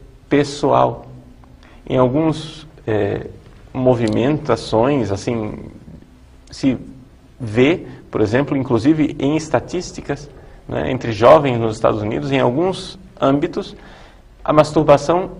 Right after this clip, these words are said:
é que é tida como sexo de primeira categoria. E o sexo a dois é tido como sexo de segunda categoria. Por quê?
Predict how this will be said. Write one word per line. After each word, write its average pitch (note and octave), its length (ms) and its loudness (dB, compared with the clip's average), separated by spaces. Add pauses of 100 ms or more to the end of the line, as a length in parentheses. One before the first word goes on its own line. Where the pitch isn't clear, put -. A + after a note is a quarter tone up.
(420)
é C#3 80 0
que D#3 160 2
é E3 80 8
tida D#3+ 360 0
como D3 220 0
sexo D#3 460 0
de D3 100 0
primeira C#3 380 2
categoria. A2 640 0 (1400)
E F#3 280 -2
o D#3+ 120 6
sexo - 600 4
a C#3 100 8
dois C#3+ 680 4 (400)
é D#3 60 0
tido D#3 280 4
como C#3+ 220 0
sexo D3 400 0
de C#3 80 -4
segunda D#3 500 -2
categoria. A#2+ 600 -2 (880)
Por D#3 160 2
quê? A2 240 -4